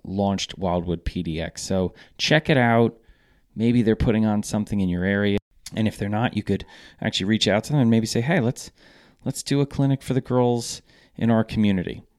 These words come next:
So check it out. Again, support those that are supporting the sport, and you're gonna be supporting yourself because you're a part of the sport. Isn't that cool how that works?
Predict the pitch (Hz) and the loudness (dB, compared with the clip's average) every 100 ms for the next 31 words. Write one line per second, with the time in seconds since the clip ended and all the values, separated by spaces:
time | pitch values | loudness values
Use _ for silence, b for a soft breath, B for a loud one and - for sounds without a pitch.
0 | _ - - 87 87 - _ - - 151 | _ -8 -4 -2 -2 -8 _ -10 -4 -2
1 | - 117 104 104 - 104 101 104 92 85 | 0 0 2 0 -2 -6 -2 -2 -2 -4
2 | - _ _ _ - - - - 123 113 | -10 _ _ _ -16 -12 -6 0 0 0
3 | 113 107 98 101 95 - - 98 92 87 | 0 0 0 -4 -4 -4 -2 -2 -2 -4
4 | - - 120 156 - _ _ _ _ _ | -6 -2 2 0 -2 _ _ _ _ _
5 | - 101 98 104 98 95 - - 98 98 | -6 -4 -2 -2 -2 -4 -4 -2 0 0
6 | 92 87 - 113 - - - _ - - | -2 -2 -2 -4 -4 -14 -20 _ -6 -4
7 | 156 175 165 170 170 160 156 - - 175 | 0 0 2 4 4 2 -2 -2 0 0
8 | 117 - _ - 107 143 - - 131 131 | 0 -4 _ -10 -4 -2 -2 -2 0 0
9 | 135 139 151 151 | 0 2 0 0